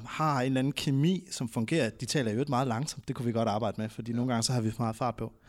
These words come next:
Øhm, og det synes jeg bare fungerede skide godt, fordi da de taler,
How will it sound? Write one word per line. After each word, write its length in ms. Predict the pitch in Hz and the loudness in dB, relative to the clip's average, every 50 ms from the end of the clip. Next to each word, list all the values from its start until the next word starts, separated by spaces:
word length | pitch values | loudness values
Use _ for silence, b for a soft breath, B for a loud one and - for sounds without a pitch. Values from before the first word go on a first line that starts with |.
| B B B B B B B B B B B B B _ _ _ - - - - - - | B B B B B B B B B B B B B _ _ _ -20 -18 -16 -16 -8 -2
Øhm, 280 | 147 127 120 113 107 127 | 0 2 2 2 0 -2
og 160 | - 135 - | -2 0 2
det 180 | 180 185 170 | 4 4 4
synes 180 | - - 180 - | 4 4 2 2
jeg 60 | 175 | 0
bare 120 | - 156 160 | -2 -2 -2
fungerede 320 | - 170 - - 180 143 | -2 0 0 0 0 2
skide 420 | - - - - - - 190 214 | 2 2 4 4 4 4 4 2
godt, 220 | - 147 127 135 - | 4 2 2 0 0
fordi 280 | - 156 135 143 139 | -2 -2 0 0 0
da 180 | 143 - 147 135 123 - - | 0 2 0 -2 -2 -2 -2
de 60 | 143 | 0
taler, 480 | 131 - - - 233 220 202 123 107 104 | 0 2 2 4 4 4 4 4 2 2